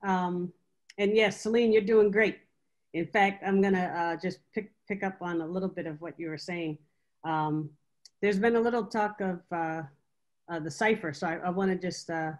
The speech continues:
mention that quickly 'cause I think it helps to address this question. Um, when,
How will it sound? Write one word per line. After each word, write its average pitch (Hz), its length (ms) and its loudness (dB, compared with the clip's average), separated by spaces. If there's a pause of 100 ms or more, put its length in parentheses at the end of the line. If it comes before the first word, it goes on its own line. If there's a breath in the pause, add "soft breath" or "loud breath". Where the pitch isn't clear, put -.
(280)
mention 202 280 6
that 196 220 4
quickly 175 500 -2 (380)
'cause 185 160 0
I 160 120 -4
think 175 200 -4
it 160 200 -6 (100)
helps - 280 -8
to 170 140 -8
address 160 340 -6
this 170 180 -12
question. 151 540 -8 (560)
Um, 156 480 0 (1120)
when, 247 720 4